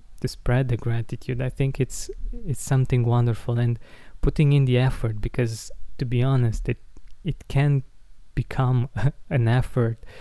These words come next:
because you have to speak with any, everyone. For instance, for me, it was, um, since I'm an introvert, I, I'm not, uh, too keen on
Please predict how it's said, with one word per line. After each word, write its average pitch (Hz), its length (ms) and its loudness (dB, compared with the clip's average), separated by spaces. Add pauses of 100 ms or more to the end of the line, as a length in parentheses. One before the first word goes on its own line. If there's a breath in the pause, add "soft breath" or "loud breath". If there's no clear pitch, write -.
(360 loud breath)
because 120 280 2
you 127 160 4
have 131 380 0
to 143 420 2 (280)
speak - 400 -2
with 127 160 4
any, 127 220 2 (340)
everyone. 135 640 2 (380 loud breath)
For - 120 0
instance, 131 320 2
for 123 160 0
me, 123 200 2
it - 160 -6
was, 123 480 -4 (500)
um, 120 720 0
since - 280 0
I'm 123 160 4
an 120 80 4
introvert, 123 640 2
I, 113 200 -2 (420)
I'm 123 880 0
not, 127 400 0 (600 soft breath)
uh, 113 400 0
too 120 160 -8
keen 127 380 2
on 117 440 2